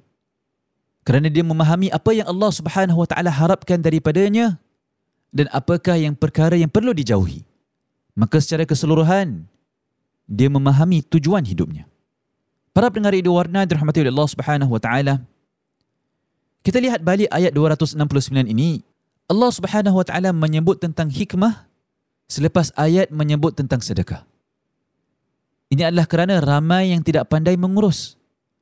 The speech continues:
atau tidak tahu ke mana hendak membelanjakan harta mereka. Ramai orang hanya membelanjakan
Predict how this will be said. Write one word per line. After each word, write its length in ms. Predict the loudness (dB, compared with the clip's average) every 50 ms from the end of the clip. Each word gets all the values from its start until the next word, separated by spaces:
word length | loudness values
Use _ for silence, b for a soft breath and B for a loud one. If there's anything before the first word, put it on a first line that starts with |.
| _ _ _ _ _ _
atau 240 | -4 -2 0 0 0
tidak 320 | 0 0 -2 -2 -2 -2
tahu 320 | -2 0 0 0 0 0 0
ke 80 | -2
mana 320 | 0 0 0 0 2 2 2
hendak 320 | 2 2 2 0 0 -2
membelanjakan 640 | -2 -2 0 0 0 0 0 0 0 0 -2 0 0
harta 240 | -2 -2 -2 -2 -2
mereka. 400 | -2 -2 -4 -4 -8 -10 -14 -14 _ _ _ _ _ _ _ _ _ _ _ _ _ _ _ _ _ _ _ _ _ _ _ _ _ _ _ _ _ _
Ramai 240 | 0 2 2 2 0
orang 320 | 0 0 0 0 0 0
hanya 240 | 0 0 0 0 0
membelanjakan 640 | 0 2 2 2 2 2 2 0 0 0 0 -2